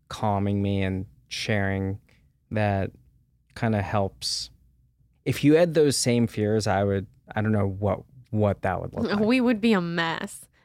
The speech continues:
Speaker 2: No, we have very different fears, very different anxieties.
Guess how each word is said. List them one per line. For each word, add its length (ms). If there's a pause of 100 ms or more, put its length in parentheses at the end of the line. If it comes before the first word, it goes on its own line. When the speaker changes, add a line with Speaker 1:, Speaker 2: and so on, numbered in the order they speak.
Speaker 2:
No, 120
we 120
have 120
very 280
different 460
fears, 560
very 240
different 340
anxieties. 800